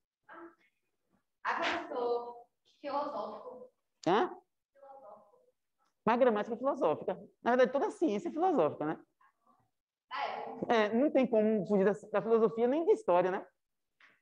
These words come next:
Speaker 2: Verbo haver, tive semana passada. O verbo haver indicando existência, ele tem sujeito?
Speaker 1: Não.
Speaker 2: Há pessoas na sala. Há aprovações por aqui. Quem praticou a ação?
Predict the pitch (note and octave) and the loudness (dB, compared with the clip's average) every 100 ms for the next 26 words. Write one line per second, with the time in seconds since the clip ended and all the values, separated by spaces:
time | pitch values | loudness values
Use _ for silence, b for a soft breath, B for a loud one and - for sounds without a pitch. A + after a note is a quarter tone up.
0 | _ _ _ _ _ F#3+ D#4 D#4+ D#4+ A#3+ | _ _ _ _ _ 10 12 12 12 12
1 | F3 A3+ A3+ B3 B3+ C4 C4 D4 - - | 12 10 8 0 2 0 4 4 4 6
2 | F3+ F#3+ F3 - _ _ D#4 D4+ C#4+ C#4 | 6 6 2 0 _ _ 4 8 10 10
3 | G#3 A#3+ A3 A#3 A#3 G#3+ E3+ G#3+ G#3 G3+ | 8 4 2 -2 0 0 -2 -4 -2 0
4 | A3 G#3+ F3 A#3+ - - _ _ _ _ | 0 2 6 6 6 -6 _ _ _ _
5 | _ _ _ - - - - - A3 C4 | _ _ _ -16 -14 -14 -16 4 6 8
6 | C#4 C4+ - - B3 C4+ A3 B3 F3+ - | 12 10 10 8 10 10 8 2 0 2
7 | F3+ F3+ C#3 A#2 _ _ - G3 B3+ A#3 | 4 6 2 -2 _ _ 2 6 6 6
8 | A3+ A#3 A#3+ A3+ G3+ - G#3 G#3+ B3 A#3+ | 4 6 6 6 2 2 0 0 2 2
9 | - F3 F3 F3+ - _ _ _ _ _ | 2 -2 -4 -6 -18 _ _ _ _ _
10 | _ - - - - - D4+ E4+ D#4+ C#4+ | _ -16 -14 -12 -14 2 8 10 10 8
11 | - B3 A3+ - A3 G#3 A3 | 8 8 8 6 4 4 4